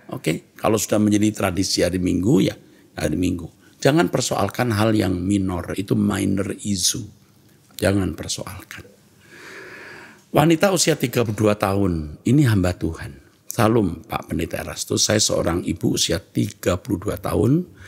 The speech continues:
Saya senang mendengar Abam, jawaban Bapak sederhana, jadi mudah dimengerti. Saya selalu mendengar jawaban Bapak kalau menghadapi seorang yang berkarakter buruk, cukup dengan diam.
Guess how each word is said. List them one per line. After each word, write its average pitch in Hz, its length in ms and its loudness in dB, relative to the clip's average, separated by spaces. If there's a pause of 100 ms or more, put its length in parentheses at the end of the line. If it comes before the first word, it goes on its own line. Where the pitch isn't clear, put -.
(220)
Saya 117 200 4
senang 110 280 4
mendengar 98 440 4
Abam, 98 480 2
jawaban 90 480 2
Bapak 82 320 -2
sederhana, 87 920 -2 (280)
jadi 90 320 2
mudah 85 280 0
dimengerti. 76 760 -6 (680)
Saya 147 200 4
selalu 135 320 2
mendengar 123 440 4
jawaban 101 440 2
Bapak 95 400 -2
kalau 98 200 2
menghadapi 87 520 -2
seorang - 560 2
yang 92 160 -2
berkarakter - 640 -6
buruk, 98 400 0 (720)
cukup - 480 -2
dengan 82 360 -2
diam. 78 280 -10